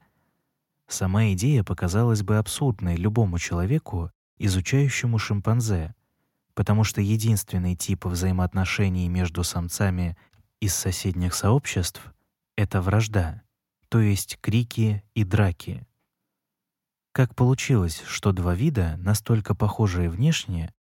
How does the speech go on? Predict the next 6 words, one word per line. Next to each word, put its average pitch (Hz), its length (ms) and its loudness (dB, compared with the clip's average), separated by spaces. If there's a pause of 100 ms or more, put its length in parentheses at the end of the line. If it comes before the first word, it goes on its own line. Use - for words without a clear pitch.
(140)
так 104 200 0
сильно 139 400 2
отличаются 104 720 0
по 101 120 0
уровню 90 480 2
агрессии? 101 680 -2